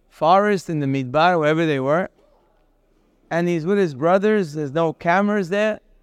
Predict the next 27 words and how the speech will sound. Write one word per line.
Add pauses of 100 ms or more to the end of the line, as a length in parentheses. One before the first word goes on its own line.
(640)
There
were
no
reporters
there. (840)
It
was
a
story
between
the
family. (1000)
And
he
decided
to
sell (680)
his
brother
instead
of
killing
him. (320)
It's
a
beautiful
thing.